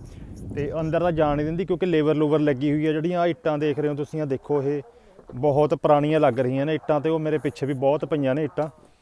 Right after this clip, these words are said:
ਤੇ ਲੇਬਰ ਦਾ ਕੰਮ ਚੱਲ ਰਿਹਾ, ਲਿਖ ਕੇ ਵੀ ਲਾਇਆ ਹੋਇਆ ਉਹਨਾਂ ਨੇ ਸ-, ਆਪਣੇ ਜਿਹੜੀ ਮੈਨੇਜਮੈਂਟ ਆ। ਤੇ ਤੁਸੀਂ, ਆਪਾਂ ਉੱਥੇ ਨਾ, ਨਹੀਂ ਜਾ ਸਕਦੇ। ਤੁਹਾਨੂੰ, ਅ, ਬੈਕ ਸੀਨ ਮੈਂ ਤੁਹਾਨੂੰ ਜ਼ੂਮ ਕਰਕੇ ਦਿਖਾ ਦਿੰਦਾ। ਹਵੇਲੀ ਦਾ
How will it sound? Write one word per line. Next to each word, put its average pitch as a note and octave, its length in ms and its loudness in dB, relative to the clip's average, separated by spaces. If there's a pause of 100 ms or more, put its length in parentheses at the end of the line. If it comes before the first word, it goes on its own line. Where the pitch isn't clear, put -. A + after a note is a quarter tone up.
(440)
ਤੇ D3+ 400 0 (160)
ਲੇਬਰ D3 300 4
ਦਾ D#3+ 120 2
ਕੰਮ D#3+ 220 0
ਚੱਲ D#3 200 2
ਰਿਹਾ, E3+ 100 2
ਲਿਖ D#3 240 4
ਕੇ D3+ 80 2
ਵੀ D3 80 4
ਲਾਇਆ D3+ 240 6
ਹੋਇਆ D3+ 160 4
ਉਹਨਾਂ E3 200 0
ਨੇ D#3+ 80 -2
ਸ-, D3 120 -8
ਆਪਣੇ C#3+ 600 -2 (640)
ਜਿਹੜੀ D3 180 0
ਮੈਨੇਜਮੈਂਟ C#3+ 600 2
ਆ। E3 160 -2 (140)
ਤੇ C#3+ 140 -2
ਤੁਸੀਂ, C#3+ 220 -6
ਆਪਾਂ D3+ 200 -2
ਉੱਥੇ D#3 140 -4
ਨਾ, D3 260 0 (140)
ਨਹੀਂ C#3+ 240 -4
ਜਾ D#3+ 160 4
ਸਕਦੇ। D3 280 -2
ਤੁਹਾਨੂੰ, D#3+ 500 -6
ਅ, - 640 -12
ਬੈਕ C3+ 440 2
ਸੀਨ D#3 360 -4 (380)
ਮੈਂ D3 160 -2
ਤੁਹਾਨੂੰ D3+ 320 -4
ਜ਼ੂਮ C#3 220 0
ਕਰਕੇ C#3+ 260 4
ਦਿਖਾ D3 260 2
ਦਿੰਦਾ। C3 300 -2
ਹਵੇਲੀ C3 320 -2
ਦਾ D#3+ 140 -4